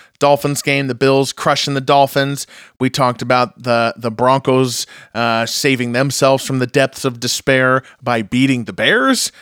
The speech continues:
and sending them to the depths of despair. And, uh, we also talked about the Titans, uh, beating the Bengals and what the heck is going on, uh, with the Bengals. So check that podcast out yesterday. That was a Sunday best. Oh, we also reviewed Chiefs,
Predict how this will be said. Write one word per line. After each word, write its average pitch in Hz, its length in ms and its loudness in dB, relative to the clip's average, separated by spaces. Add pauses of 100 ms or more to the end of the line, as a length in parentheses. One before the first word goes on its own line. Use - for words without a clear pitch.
and 107 100 -10
sending 120 360 -4
them 254 180 0
to 214 80 0
the 151 80 0
depths 127 300 -2
of 120 100 -6
despair. 113 560 0 (460)
And, 135 280 0
uh, 127 120 4
we 131 120 2
also 127 200 0
talked 123 220 -2
about 117 140 -4
the 113 80 -10
Titans, 117 720 -4 (240)
uh, 107 140 -4
beating 120 320 0
the 113 80 -4
Bengals 117 520 -2
and 107 220 -8
what 131 240 -4
the 104 80 -2
heck 120 540 -6 (280)
is 107 160 -8
going 117 320 0
on, 107 380 -2 (400)
uh, 107 80 -4
with 107 160 -6
the 113 80 -4
Bengals. 104 380 -4
So - 100 -12
check - 280 -2
that 139 200 0
podcast 131 520 -2
out 123 200 0
yesterday. 113 880 -4 (280)
That 113 80 -4
was 113 100 -6
a 104 60 -10
Sunday 113 340 -2
best. 107 320 -2
Oh, 127 80 2
we 117 140 -2
also 120 240 0
reviewed 113 280 -4
Chiefs, - 440 -2